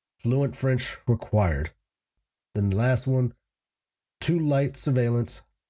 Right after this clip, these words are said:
or no U S, uh, I'm guessing W W, so wet work or warrants or, once or warrants, whatever. And then no Mex W W. That one just sounds pretty racist right there.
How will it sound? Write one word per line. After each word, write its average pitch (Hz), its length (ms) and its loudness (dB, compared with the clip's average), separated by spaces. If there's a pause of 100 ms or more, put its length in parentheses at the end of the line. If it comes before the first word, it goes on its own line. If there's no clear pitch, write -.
(180)
or 107 80 0
no 131 220 2
U 139 280 2
S, 127 280 0
uh, 120 420 2 (640)
I'm 117 100 0
guessing 117 580 2
W 117 220 2
W, 120 380 2
so 110 240 0
wet 101 260 0
work 110 380 0
or 98 220 2 (360)
warrants 107 420 0
or, 107 220 2 (320)
once 113 180 0
or 113 60 0
warrants, 113 320 0
whatever. 123 340 0 (380)
And 113 140 0
then 113 160 4
no 117 180 2
Mex 123 560 0 (160)
W 98 240 4
W. 78 300 0 (580)
That 110 80 2
one 101 100 2
just 92 140 0
sounds 85 220 0
pretty 87 180 0
racist 82 380 -2
right 85 100 -4
there. 90 200 -4